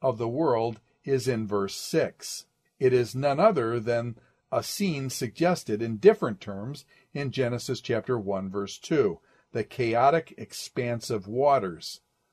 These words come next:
The fact that rain is still unknown is therefore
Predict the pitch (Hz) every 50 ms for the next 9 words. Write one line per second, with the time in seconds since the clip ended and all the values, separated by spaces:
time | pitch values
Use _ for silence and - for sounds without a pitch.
0 | _ _ _ _ _ - 123 - - 156 147 147 143 - - 120 104 117 117 135
1 | 165 175 156 127 120 113 113 110 - - - 151 139 131 127 127 123 123 120 127
2 | 147 160 143 110 104 104 104 117 127 120 - _ _ _ 120 113 104 - 127 123
3 | 131 147 143 - - 95 95 95 92 101 120 127